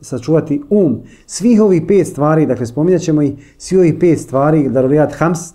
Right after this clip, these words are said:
tako se nazivaju, nužni pet stvari u čovjekovom životu, svaka od njih je bitna, ali u prvom redu dolazi očuvanje vjere. Ako postoji pritisak, ako postoji pritisak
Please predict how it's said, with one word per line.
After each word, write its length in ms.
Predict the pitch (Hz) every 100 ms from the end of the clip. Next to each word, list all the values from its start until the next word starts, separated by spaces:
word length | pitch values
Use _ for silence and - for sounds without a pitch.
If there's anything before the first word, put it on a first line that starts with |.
| -
tako 140 | 131
se 120 | - 127
nazivaju, 500 | 117 131 143 127 113 - -
nužni 360 | 147 170 139 120
pet 160 | 156 139
stvari 240 | 143 147
u 60 | 143
čovjekovom 380 | 143 123 123
životu, 400 | 110 123 165 175 - _ _ _ _ _
svaka 320 | - 220 -
od 100 | 190
njih 120 | 170 151
je 220 | 147 151
bitna, 380 | 139 117 101 82 _ -
ali 200 | 117 127
u 120 | 123 -
prvom 320 | 208 180 143
redu 220 | 170 160
dolazi 320 | 151 160 135
očuvanje 580 | 123 131 123 135 143 139 - 120
vjere. 360 | 120 123 90 - - - - -
Ako 260 | 208 185
postoji 500 | - 185 185 - 156
pritisak, 480 | 156 160 98 - - - _ _ _ _ _
ako 240 | - 117 117
postoji 360 | 165 160 143
pritisak 460 | 147 131 113 82